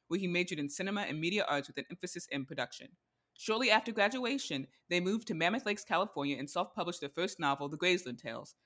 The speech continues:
then began producing Homestead on the Corner in twenty nineteen with the help of actors from the local theater community. Following the beginning of the twenty twenty covid nineteen pandemic,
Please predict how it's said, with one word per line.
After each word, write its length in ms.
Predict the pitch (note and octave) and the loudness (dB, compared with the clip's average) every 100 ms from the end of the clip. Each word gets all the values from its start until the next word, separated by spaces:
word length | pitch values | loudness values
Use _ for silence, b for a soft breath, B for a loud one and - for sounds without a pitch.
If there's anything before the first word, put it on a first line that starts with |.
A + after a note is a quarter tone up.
| _ | _
then 120 | F#3 A#3 | 4 6
began 280 | A3 F#3+ | 6 4
producing 380 | F#3+ D#3+ D#3 C#3 | 2 -2 -2 -2
Homestead 320 | F3+ F#3+ G3+ - | -2 -2 -2 0
on 140 | D3+ | 0
the 80 | G#3 | 0
Corner 300 | - D3+ D3 | -2 -2 0
in 100 | C3 | -2
twenty 200 | - D#3 | -2 -4
nineteen 580 | G3 G3+ - D3 C3 C#3+ _ - | -2 -4 -4 -4 -4 -6 _ -8
with 80 | |
the 60 | D3 | -4
help 120 | G3 | -2
of 80 | D#3+ - | 0 6
actors 320 | E3+ F3 G3+ | 6 6 -6
from 100 | D#3 | -2
the 60 | |
local 240 | D3 D#3+ G3 | -2 -2 -2
theater 240 | G3+ D#3+ | 0 0
community. 480 | C#3 - A#2 - - - _ _ _ - | -2 -6 -10 -12 -18 -20 _ _ _ 6
Following 320 | F3+ G3+ C#4+ | 10 10 8
the 60 | C4+ | 4
beginning 320 | G#3 F3+ F3 | 2 0 0
of 60 | C#3 | -2
the 60 | |
twenty 300 | C#3 F#3 G3 | -4 -2 -2
twenty 300 | G#3+ F3+ D#3+ | -2 -2 -4
covid 320 | E3 E3 F3 | -2 -4 -2
nineteen 360 | F3 F3 - F#3+ | -2 -2 -2 -4
pandemic, 540 | A3 G3 A3 F#3 - | -4 -4 -2 -2 -4